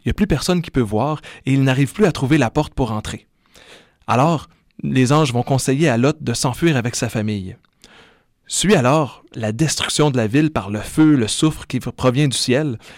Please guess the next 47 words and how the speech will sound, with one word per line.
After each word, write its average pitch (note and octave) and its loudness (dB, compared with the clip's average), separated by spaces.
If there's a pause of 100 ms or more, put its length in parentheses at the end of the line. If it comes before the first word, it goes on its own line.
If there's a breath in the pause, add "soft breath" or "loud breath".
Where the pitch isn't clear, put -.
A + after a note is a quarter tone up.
(340 loud breath)
Et, B2 0
euh, G2+ 0
bon, G2 -4
après E3+ 0
l'ané-, C3+ 2
l'anéantissement C3 0
de F3 0
Sodome C#3+ 0
et C3 0
Gomorrhe, A#2+ -2 (400 loud breath)
ce - -14
qui B2+ -2
reste, D#3 0
c'est C3+ -2
la C#3 0
petite - -8
famille. A2+ 0 (400 soft breath)
Lot, C#3 2
sa - -4
femme, D3 0
ses - -2
deux B2 2
filles, G#2 -4 (440)
qui - -6
sont D#3 0
partis D3+ -4
dans C3+ 0
la A#2 -2
campagne. G#2 -8 (760 soft breath)
Or, F3 2 (540)
bon, A#2+ -4 (220)
ben, A#2 -4
les, A#2+ -6
on C3 -6
leur C3+ 0
avait C#3 2
averti D3+ -2 (100)
de B2 -6
pas F#3+ 0
se - -6
retourner, C3 -2 (380)
parce A2+ -8
qu'il A2+ -2
allait A2 0
avoir A#2 4
une A#2+ 0
conséquence, B2 -4